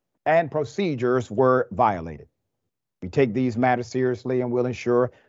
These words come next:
a thorough investigation is completed in a timely manner. Our deputies are held to the highest standard of professionalism, and many, many, and any, excuse me, employee whose conduct does not align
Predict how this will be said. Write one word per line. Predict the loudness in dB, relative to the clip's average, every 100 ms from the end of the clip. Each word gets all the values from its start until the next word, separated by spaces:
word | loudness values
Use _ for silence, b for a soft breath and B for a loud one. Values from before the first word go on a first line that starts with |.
| b
a | -6
thorough | 2 4 6
investigation | 4 0 -2 -2 -2 -2 -4
is | -6
completed | -8 -2 0 0
in | 0
a |
timely | -2 -2 0 0
manner. | 0 0 0 -6 _ _ _ b b b
Our | 4 4
deputies | 4 2 0 -4
are |
held | -2 -2 -2
to | -2
the |
highest | 0 0 -2
standard | -4 -2 -2
of | -6
professionalism, | -4 -4 -2 -2 -2 -2 -6 b b b
and | 2 6
many, | 6 4 2 -4
many, | 0 2 2 -2 -2
and | -2 4
any, | 4 4
excuse | 0 0 0 0
me, | -4
employee | -4 2 2 2 -2 -6
whose | -10 -6
conduct | -2 -2 -4
does | -6 -6
not | -4
align | -2 0 2 0 -4